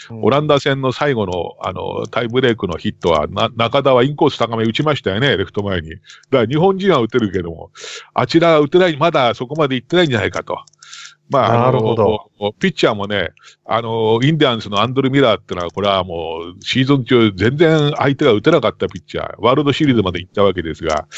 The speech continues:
Speaker 2: この間のドミニカ戦は八回に二本ホームラン打たれて逆転負けで、まだやっぱり体が出来上がってないですね。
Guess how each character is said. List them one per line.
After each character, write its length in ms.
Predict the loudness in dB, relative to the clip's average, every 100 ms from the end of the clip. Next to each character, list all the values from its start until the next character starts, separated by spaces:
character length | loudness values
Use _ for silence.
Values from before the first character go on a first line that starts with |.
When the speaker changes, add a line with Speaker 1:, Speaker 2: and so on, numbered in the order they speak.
| -12 -12 -10
Speaker 2:
こ 140 | -2
の 80 | 0
間 240 | 2 2 2
の 160 | 0
ド 80 | -4
ミ 160 | -6 -4
ニ 80 |
カ 160 | -2 -2
戦 180 | 0 0
は 100 | 0
八 220 | -2 -4
回 220 | -2 -2
に 80 | -2
二 80 | -6
本 200 | -4 -2
ホ 120 | -2
ー 20 |
ム 80 | 0
ラ 100 | -2
ン 40 |
打 60 | -2
た 100 | -2
れ 80 | -4
て 140 | -4
逆 180 | -4 -4
転 180 | -2 -2
負 160 | 0 0
け 100 | 0
で、 180 | 0 0 -6 -14 -16 -8
ま 140 | 0 2
だ 80 | 2
や 100 | 0
っ 80 |
ぱ 100 | 0
り 100 | -2
体 340 | -2 -4 0 0
が 100 | 0
出 140 | -2
来 120 | -6
上 60 | -2
が 60 | -2
っ 60 |
て 120 | -2
な 140 | -2 0
い 20 |
で 80 | -2
す 120 | -4
ね。 300 | 0 0 -2